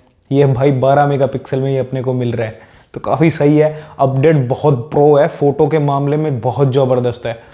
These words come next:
दोस्तों वीडियो के अंदर आपको इसके अंदर सिनेमैटिक मोड मिल गया है भाई, ब्लर कर देता है अगले पिछले बंदे को, जैसे डीएसएलआर करते हैं, तो वो काफ़ी बढ़िया चीज़ लगती है।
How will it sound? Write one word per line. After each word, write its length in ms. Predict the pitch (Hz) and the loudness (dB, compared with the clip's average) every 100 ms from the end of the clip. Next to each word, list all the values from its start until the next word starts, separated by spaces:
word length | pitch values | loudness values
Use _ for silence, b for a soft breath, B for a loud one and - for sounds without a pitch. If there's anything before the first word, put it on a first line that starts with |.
| B B - | B B -4
दोस्तों 420 | 120 156 160 185 | 2 2 4 2
वीडियो 360 | 143 156 156 196 | 4 4 6 6
के 100 | 180 | 4
अंदर 260 | 185 175 170 | 2 2 2
आपको 320 | 170 170 175 | 2 0 -2
इसके 220 | 165 - | -2 -2
अंदर 180 | 170 160 | 0 0
सिनेमैटिक 640 | 143 160 160 165 165 151 151 | 0 0 2 2 2 0 2
मोड 220 | 151 147 | 2 4
मिल 180 | 147 147 | 4 4
गया 160 | 147 | 4
है 120 | 165 135 | 4 2
भाई, 180 | 139 156 123 135 | 0 -2 -4 -4
ब्लर 300 | 127 160 165 | 0 2 4
कर 120 | 151 | 4
देता 260 | 147 147 160 | 4 2 4
है 100 | 160 | 4
अगले 220 | 151 151 | 4 2
पिछले 340 | 151 147 151 | 2 -2 0
बंदे 320 | 147 139 143 147 | 0 0 2 2
को, 120 | 147 | 2
जैसे 280 | 143 143 147 | 0 0 2
डीएसएलआर 580 | 139 143 143 139 139 135 | 4 2 2 2 2 2
करते 240 | 131 131 | -2 -4
हैं, 140 | 135 147 B B | -8 -10 B B
तो 80 | 165 | 0
वो 200 | 151 156 | 2 2
काफ़ी 400 | 156 156 147 170 156 | 2 2 4 4 2
बढ़िया 380 | 127 139 156 165 | 2 2 2 2
चीज़ 240 | 160 139 | 0 0
लगती 280 | 139 120 135 | -2 -4 -4
है। 160 | 143 | -4